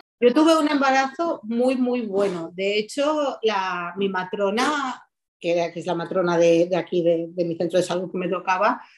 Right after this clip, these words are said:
se, se sorprendía de, de lo bien que, <laughs> que lo llevaba y de lo, y de lo bien que estaba. Yo tampoco me esperaba llevarlo tan bien, pero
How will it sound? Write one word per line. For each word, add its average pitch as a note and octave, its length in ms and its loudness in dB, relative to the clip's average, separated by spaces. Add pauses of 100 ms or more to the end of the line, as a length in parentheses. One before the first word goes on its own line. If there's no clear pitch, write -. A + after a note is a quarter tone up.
(240)
se, G3 960 2
se B3 160 -2
sorprendía G3+ 880 0
de, A3+ 580 0
de A3 140 -2
lo G#3+ 100 -2
bien G#3 260 -6
que, A#3+ 440 -6
<laughs> - 40 -20
que - 140 -2
lo A3+ 100 6
llevaba A3 480 2
y A3 60 2
de B3+ 120 -6
lo, A3 360 -6
y - 80 -20
de G#3 140 -12
lo F#3+ 80 -8
bien F#3+ 200 -10
que A3+ 60 -14
estaba. A3 240 -2
Yo F#3 80 -4
tampoco G#3+ 280 -2
me F#3 60 -6
esperaba F3+ 280 -6
llevarlo F3 540 -4 (400)
tan F#3 200 -2
bien, A3 380 0 (200)
pero G3+ 680 2